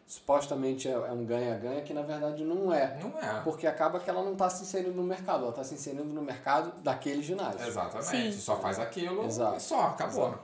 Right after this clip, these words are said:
Speaker 3: Sim. E aí depois, é, eu comecei a pensar f-, também, eu falei, cara... Eu estudo muito clínica, né? Se você me perguntar de doença, eu sei tudo, já vi de tudo. Ainda mais na época que eu trabalhei no Getúlio Vargas, então assim,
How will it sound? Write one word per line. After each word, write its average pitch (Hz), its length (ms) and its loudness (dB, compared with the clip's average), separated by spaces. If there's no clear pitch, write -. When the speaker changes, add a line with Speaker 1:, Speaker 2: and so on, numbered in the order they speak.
Speaker 3:
Sim. 214 460 -2
E 349 340 6
aí 302 400 6
depois, 302 920 2
é, 240 680 2
eu 285 80 4
comecei 302 420 4
a 285 40 0
pensar 311 360 4
f-, - 160 -6
também, 339 320 6
eu 262 80 4
falei, 269 180 0
cara... 233 420 0
Eu 233 400 2
estudo 247 280 -4
muito 262 280 0
clínica, 302 500 4
né? 214 280 -6
Se - 160 -8
você 226 300 -6
me 220 80 -8
perguntar 226 440 -2
de 214 120 -8
doença, 254 680 2
eu 339 140 2
sei 320 160 2
tudo, 311 380 4
já 202 160 4
vi 220 260 -2
de 220 160 -6
tudo. 202 540 2
Ainda 311 220 0
mais - 240 2
na 254 120 4
época 247 200 0
que 262 80 0
eu 262 40 -2
trabalhei 247 280 2
no 247 80 4
Getúlio 247 320 0
Vargas, 277 540 6
então 302 240 4
assim, 302 400 2